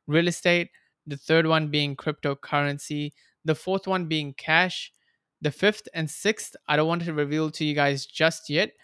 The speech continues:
because the last two parts of my investing plan probably isn't on most people's investing plan. So make sure to stick around till the very end to find out exactly what those two parts are, which I think are really, really beneficial that not many people talk about.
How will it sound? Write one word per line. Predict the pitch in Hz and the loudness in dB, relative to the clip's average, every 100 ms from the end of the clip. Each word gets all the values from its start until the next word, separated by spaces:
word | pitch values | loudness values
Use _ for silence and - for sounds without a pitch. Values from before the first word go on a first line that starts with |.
| _ _ | _ _
because | 151 160 | -4 -2
the | 170 | 2
last | 147 143 160 - | 2 4 2 0
two | 185 | -6
parts | - 170 160 - | -2 2 2 0
of | |
my | 151 147 | -2 -2
investing | 143 147 - 151 | -2 -4 -4 -6
plan | - 147 143 - | -2 0 0 0
probably | 156 165 196 220 220 160 | 2 2 2 0 -2 -4
isn't | 160 170 - | -2 -2 0
on | 151 147 | -2 0
most | 135 139 160 - | -4 -2 -4 -6
people's | 185 185 180 | -8 -6 -6
investing | 175 180 - 175 | -4 -4 -6 -4
plan. | 196 202 - _ _ _ | -2 -2 -8 _ _ _
So | 165 160 | 2 4
make | 151 165 196 | 4 0 2
sure | 220 | 0
to | 196 | 0
stick | - 175 170 | -2 -4 0
around | 175 170 | 2 2
till | 170 151 | 0 -2
the | 143 | 0
very | 139 147 165 | 2 2 2
end | 160 165 | -2 -4
to | - | -8
find | 139 151 147 151 | -6 0 2 4
out | 143 156 - _ _ _ | 4 4 0 _ _ _
exactly | 151 147 156 - 175 | -2 4 4 6 2
what | 147 139 151 160 | 2 2 2 2
those | 151 147 - | 0 0 -2
two | - 156 | -6 -6
parts | - 147 147 - - | 0 0 0 -2 -4
are, | 147 214 240 _ _ | -2 -2 -4 _ _
which | 156 - | -4 -2
I | 165 160 | 2 2
think | - 180 - | 4 -4 -2
are | 147 | -4
really, | 139 143 160 165 | -4 0 0 0
really | 165 160 | 0 -2
beneficial | 143 147 143 151 - 170 165 _ _ _ | -2 -4 -4 -4 -2 -2 -4 _ _ _
that | 156 | 0
not | 156 156 | 2 0
many | 156 147 | 0 -4
people | 156 151 | -4 -6
talk | 139 - 160 156 | -8 -2 -2 -2
about. | 143 131 | -2 -2